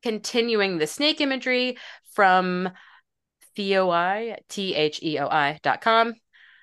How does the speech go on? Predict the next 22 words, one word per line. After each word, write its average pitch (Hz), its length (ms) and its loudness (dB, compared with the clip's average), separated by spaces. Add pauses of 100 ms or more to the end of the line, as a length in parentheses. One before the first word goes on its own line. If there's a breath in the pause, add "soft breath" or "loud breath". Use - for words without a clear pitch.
(600 soft breath)
we 196 140 -4
have 170 260 2
Ananke 165 640 2 (100)
as 151 340 -2
she - 260 -4
emerged, 185 800 2
self-formed 180 960 0
at 175 140 -2
the 170 100 -6
dawn 180 380 0
of 208 120 -4
creation, 156 760 -4 (280 loud breath)
an 196 140 0
incorporeal 220 720 2
serpentine 233 800 0
being 165 420 -4 (200 loud breath)
whose 190 240 -2
outstretched 220 680 0
arms 170 400 2
encompassed 196 720 -4
the 165 100 -4
breadth 156 440 -4